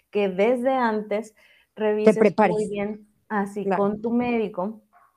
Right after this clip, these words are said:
Speaker 1: cuál va a ser tu plan de parto, cuáles son las intervenciones que él o ella hacen de rutina,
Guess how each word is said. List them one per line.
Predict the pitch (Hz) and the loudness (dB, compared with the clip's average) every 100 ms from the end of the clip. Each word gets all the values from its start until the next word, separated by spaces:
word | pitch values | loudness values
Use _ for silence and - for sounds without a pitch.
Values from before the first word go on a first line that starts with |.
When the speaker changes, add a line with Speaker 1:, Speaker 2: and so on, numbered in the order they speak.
| _ _ _ _ - | _ _ _ _ -12
Speaker 1:
cuál | - 214 196 202 | 4 6 6 0
va | 208 | -6
a | 202 | -2
ser | 208 190 185 | -2 -2 -4
tu | - 202 | -12 -10
plan | 190 156 | -8 -8
de | |
parto, | 156 202 202 196 196 - _ | 0 2 2 -4 -12 -20 _
cuáles | - 233 208 202 | 0 0 0 -2
son | 196 | -4
las | 190 185 - _ | -2 -4 -8 _
intervenciones | 214 208 208 196 190 196 190 196 | -10 -4 -4 -2 -4 -6 -6 -6
que | 202 208 | -4 -2
él | 196 196 _ _ - | -2 -4 _ _ -4
o | 190 | -2
ella | 185 180 180 - _ | 0 -2 -6 -10 _
hacen | - 208 208 208 202 202 _ | -4 -2 -4 -8 -10 -14 _
de | 185 185 | -8 -6
rutina, | 175 170 233 240 208 208 - - | -6 -4 -2 0 -2 -4 -12 -20